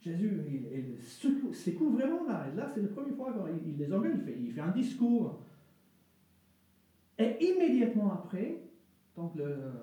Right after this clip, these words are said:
le, je crois que c'est le, le, le chapitre, immédiatement après, le récit, immédiatement après, Jésus, il pose la question, cette fameuse question à Pierre et à ses disciples,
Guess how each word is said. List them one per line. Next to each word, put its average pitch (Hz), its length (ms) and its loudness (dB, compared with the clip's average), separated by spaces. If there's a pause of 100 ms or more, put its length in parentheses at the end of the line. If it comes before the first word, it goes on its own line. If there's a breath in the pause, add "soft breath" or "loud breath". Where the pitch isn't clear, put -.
(380)
le, 117 100 -14
je - 140 -18
crois 151 160 -14
que 135 120 -8
c'est - 160 -12
le, 110 260 -10
le, 104 160 -10
le - 80 -12
chapitre, - 400 -6 (120)
immédiatement 175 520 2
après, 170 140 -6
le 147 160 -4
récit, - 380 -12
immédiatement 143 520 -6
après, 160 260 -8 (720 loud breath)
Jésus, 190 480 2 (340)
il 147 120 -6
pose 180 280 2
la 156 100 2
question, 160 720 -2
cette - 160 -10 (100)
fameuse 185 500 6 (120)
question 143 480 -6 (500 loud breath)
à 123 80 -10
Pierre 156 460 -4
et 131 60 -2
à 123 120 -4
ses 131 140 -12
disciples, 135 580 -8